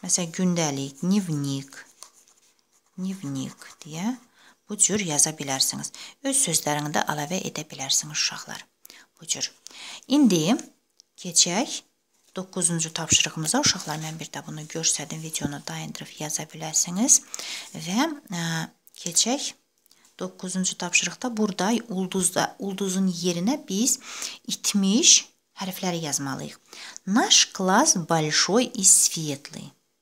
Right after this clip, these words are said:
Мягкий знак. Большой и светлый.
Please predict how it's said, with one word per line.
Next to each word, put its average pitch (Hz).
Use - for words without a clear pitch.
Мягкий 180
знак. 147
Большой 160
и 165
светлый. -